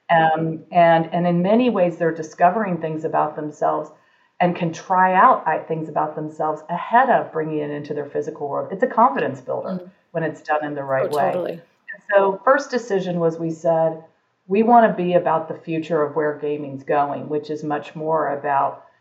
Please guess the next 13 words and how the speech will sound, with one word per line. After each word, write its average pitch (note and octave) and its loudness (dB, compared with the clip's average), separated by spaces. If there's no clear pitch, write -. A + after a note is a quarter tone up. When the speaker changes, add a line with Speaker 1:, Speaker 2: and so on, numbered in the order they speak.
Speaker 2:
this, E3+ -2
this D#3+ -4
beautiful D#3 -2
emergence D#3+ -2
of D3+ -2
a D3 -4
shared D3 0
digital C#3+ -4
and C3+ -8
physical C#3 -8
identity C3 -4
and C3 -10
creation. C3+ -10